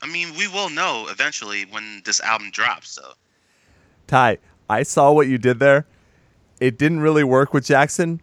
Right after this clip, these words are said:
Speaker 2: because Jackson said, "We'll see when the album comes out." When you do that, you say, "We'll never know." And that's why we always <laughs> comment.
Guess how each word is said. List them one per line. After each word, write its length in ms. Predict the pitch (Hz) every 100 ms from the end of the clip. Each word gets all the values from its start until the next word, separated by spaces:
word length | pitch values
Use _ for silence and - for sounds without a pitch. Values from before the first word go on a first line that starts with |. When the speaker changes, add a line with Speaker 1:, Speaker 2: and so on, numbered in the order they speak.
| _
Speaker 2:
because 340 | 123 120 123 110
Jackson 420 | 131 135 - 123
said, 380 | - 131 123 110 _ _ _ -
"We'll 220 | 120 127
see 480 | - 127 131 151 160 _
when 160 | 127 127
the 80 | 127
album 300 | 127 139 143
comes 240 | 156 143
out." 240 | 156 160 - _
When 200 | 113 120
you 160 | 139
do 140 | 151 170
that, 240 | 180 185
you 140 | 135 139
say, 220 | - 143
"We'll 200 | 127 131
never 360 | 123 123 113
know." 360 | 110 113 82 64 _ _ _ _ _ -
And 200 | 131 123
that's 260 | 143 156 -
why 200 | 139 127
we 160 | 127
always 280 | 127 135 -
<laughs> 60 | -
comment. 760 | - 135 - 175 - 156 -